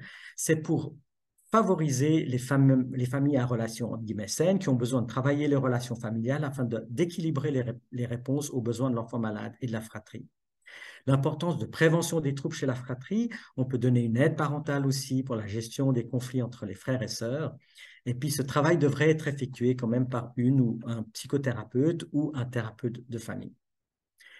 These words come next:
Et troisièmement, selon le degré, je dirais, de dysfonctionnement des, des familles ou de l'impact que ça a, dans les situations justement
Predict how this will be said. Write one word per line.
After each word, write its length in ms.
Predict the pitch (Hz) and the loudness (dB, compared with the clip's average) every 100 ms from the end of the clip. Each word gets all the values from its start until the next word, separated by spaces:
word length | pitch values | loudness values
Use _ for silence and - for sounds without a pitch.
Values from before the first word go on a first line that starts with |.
| _ | _
Et 120 | 131 | 0
troisièmement, 640 | 131 240 254 165 165 131 117 | 2 4 4 4 4 4 4
selon 260 | - 165 165 | 0 0 2
le 120 | 127 | 2
degré, 420 | 123 170 160 165 | 4 4 4 0
je 40 | |
dirais, 300 | 123 123 127 | 0 0 0
de 140 | 113 104 | 0 -4
dysfonctionnement 880 | 123 135 143 135 139 139 143 151 135 | -4 -4 -4 -4 2 4 4 4 2
des, 180 | 107 | 0
des 140 | 98 110 | -2 -6
familles 340 | 110 123 151 | 0 2 4
ou 100 | 147 | 2
de 60 | - | 2
l'impact 380 | 131 131 143 131 | 2 0 -2 -4
que 60 | |
ça 280 | 120 104 92 123 | -4 -6 -4 -4
a, 240 | 135 175 - - - - - | -4 -4 -12 -20 -20 -20 2
dans 100 | 139 | 6
les 120 | 175 | 6
situations 760 | 175 170 160 151 139 - 131 127 | 4 0 0 0 0 0 2 2
justement 540 | 123 123 131 113 110 | 0 -2 0 0 -2